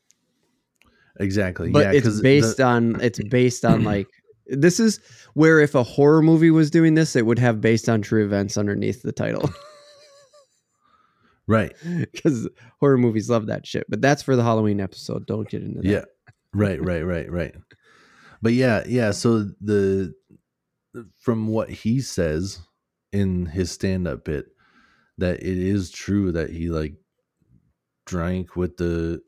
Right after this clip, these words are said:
Speaker 1: the Russian mafia, and then they did end up robbing the train. Um, and, but the exaggerated part is that, uh,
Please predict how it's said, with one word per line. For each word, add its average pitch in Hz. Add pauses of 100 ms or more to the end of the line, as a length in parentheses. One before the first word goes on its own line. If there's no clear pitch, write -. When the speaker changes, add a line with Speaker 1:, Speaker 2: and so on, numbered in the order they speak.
(360)
Speaker 1:
the 85
Russian 82
mafia, 82
and 90
then 90
they 90
did 95
end 90
up 90
robbing 78
the 87
train. - (720)
Um, 85 (180)
and, 104 (100)
but 95 (300)
the 92
exaggerated 92
part 85
is 80
that, 85 (160)
uh, 82